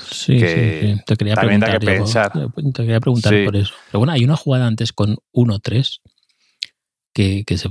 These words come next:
Speaker 1: que, que es una jugada impresionante que casi marca, eh, un jugador inventado que salió al final, eh, John Elmer Solís, ¿no? Que casi marca ahí, que, que es esa sensación de equipo que, que, se, que está,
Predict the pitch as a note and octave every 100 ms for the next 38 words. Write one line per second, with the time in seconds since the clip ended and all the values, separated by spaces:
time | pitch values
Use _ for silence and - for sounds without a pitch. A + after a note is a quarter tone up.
0 | - - G2 F2 F#2 - F#2 - - G#2
1 | G#2+ G#2 G#2 G2+ A2 G2+ G#2+ B2+ A#2 A2
2 | - G#2+ A2 G#2+ A2+ G#2+ A2+ _ _ _
3 | _ A#2+ G2+ G2 G#2+ B2 - A#2 A2 A2
4 | G#2 G2+ A2 C3 C3+ G#2+ G#2 G#2 G2+ G2+
5 | G2+ C#3 D3 _ A2 G2+ F#2+ A2 A2+ -
6 | - A2 A2+ A2 - G#2 C#3 - - _
7 | - D#3 G2+ - G2+ G#2+ F#2+ - G2 A2
8 | F3+ A3 - G2+ - - - - - B2+
9 | A2+ G2 - G#2+ A#2+ B2+ - A#2+ - -
10 | - F#2+ - C3+ - - - F#2 D#3